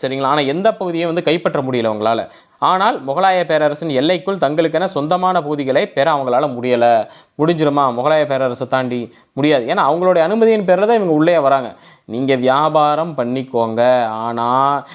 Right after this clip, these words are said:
எதுவுமே உங்களுக்கு சொந்தம்லாம் ஒண்ணும் கிடையாது. நீங்க வியாபாரம் பண்றீங்கன்னா அதுக்கான வரியை வந்து செலுத்திடணும் முகலாய பேரரசுக்கு. ஆனா அவங்களுக்கு எந்த பகுதியும் சொ-, சொந்தம் கிடையாது. ஏன்னா முகலாய பேரரசுடைய படை வலிமையை பார்த்தே வந்து பார்த்தீங்கன்னா அவங்க அமைதியாவே இருந்திருப்பாங்க. இருந்த போதிலும்,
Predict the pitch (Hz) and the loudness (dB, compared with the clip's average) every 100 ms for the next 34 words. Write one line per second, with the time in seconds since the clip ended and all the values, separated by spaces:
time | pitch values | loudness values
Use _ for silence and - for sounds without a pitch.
0 | - - 127 151 160 156 160 147 139 147 | -18 -4 0 2 2 4 2 2 0 -2
1 | 143 127 135 143 139 135 131 127 120 120 | -2 -2 0 0 2 0 0 0 2 2
2 | 113 107 107 123 123 123 139 160 165 151 | 0 -4 -8 -2 0 2 2 2 0 -2
3 | 139 135 135 196 151 139 143 147 156 131 | -4 -6 -2 0 0 0 -2 0 2 0
4 | 160 180 156 160 147 139 143 127 104 - | 2 0 0 -2 -2 0 -2 -2 -6 -10
5 | _ 123 127 143 139 131 127 120 127 123 | _ -4 0 2 2 0 0 -2 -4 -4
6 | 113 - - - 127 131 127 127 127 127 | -6 -6 -20 -12 -4 0 0 0 -2 0
7 | 156 175 160 156 175 156 135 127 117 135 | 0 0 -2 -4 -4 -2 0 0 0 -2
8 | 147 135 123 117 170 202 180 - - _ | -2 0 -2 0 -2 -2 -4 -8 -20 _
9 | 123 175 196 190 170 165 151 160 147 143 | 0 0 0 0 0 0 -2 -2 -2 0
10 | 151 170 143 175 175 - 151 156 160 151 | 0 0 -2 0 -2 0 -2 0 -4 0
11 | 151 143 143 131 143 123 127 127 123 143 | -2 -2 -2 -2 -2 -2 -2 -2 0 -2
12 | 117 113 110 110 120 113 - - - _ | -2 -6 -4 -2 -2 -2 -8 -20 -20 _
13 | 147 214 220 185 165 151 202 | -2 2 2 2 2 2 0